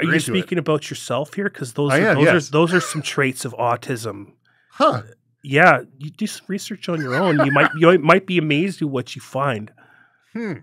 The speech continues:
Speaker 1: Interesting.
Speaker 2: I, I'm like that too. When I get immersed in a penetration test for a client, um, my wife can come into the room and, and, and try and talk to me. I don't hear, I don't hear a damn word she says.
Speaker 1: Mm.
Speaker 2: I'm, I'm too,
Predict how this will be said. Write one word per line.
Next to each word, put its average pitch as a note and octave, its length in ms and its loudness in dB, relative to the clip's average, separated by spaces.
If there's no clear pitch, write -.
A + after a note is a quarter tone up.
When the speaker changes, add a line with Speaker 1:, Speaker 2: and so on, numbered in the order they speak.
Speaker 1:
Interesting. D3+ 720 -6
Speaker 2:
I, E3+ 200 6
I'm F3 140 6
like G3 200 2
that D3+ 180 2
too. G#3 240 -4
When D3 140 2
I D#3+ 100 4
get E3+ 160 2
immersed C#3+ 640 -2
in B2+ 500 -4
a B2+ 80 -8
penetration B2+ 540 -8
test - 340 -8
for - 140 -14
a G#2+ 40 -14
client, C#3 460 -6
um, G#2 100 -20
my E3 220 4
wife D3 320 4
can C3 180 -8
come D#3 260 -6
into D3+ 260 -6
the B2 100 -10
room D3 360 -4
and, G#2+ 300 -10
and, G#2 260 -10
and A2+ 160 -12
try C#3 240 -2
and C#3 100 -4
talk C3+ 300 -2
to - 80 -10
me. E3+ 180 -6
I A#2 100 -8
don't E3 160 -8
hear, C3 420 -16
I B2+ 80 -4
don't E3+ 160 -4
hear C#3 200 -10
a A2+ 60 -14
damn A2+ 260 -8
word A2 180 -10
she - 120 -16
says. - 480 -14
Speaker 1:
Mm. B2+ 300 -8
Speaker 2:
I'm, C#3 260 0
I'm C3+ 180 0
too, C#3 220 -14